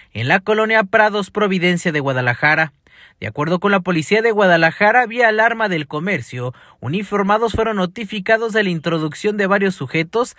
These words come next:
al negocio ya referido. A la llegada de una patrulla, los elementos a bordo lograron observar a una persona descolgarse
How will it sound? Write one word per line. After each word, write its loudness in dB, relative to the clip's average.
al 2
negocio 0
ya 2
referido. -2
A 0
la 2
llegada 4
de 0
una 2
patrulla, 0
los -6
elementos 0
a 6
bordo 2
lograron 2
observar 0
a -8
una 0
persona -2
descolgarse 0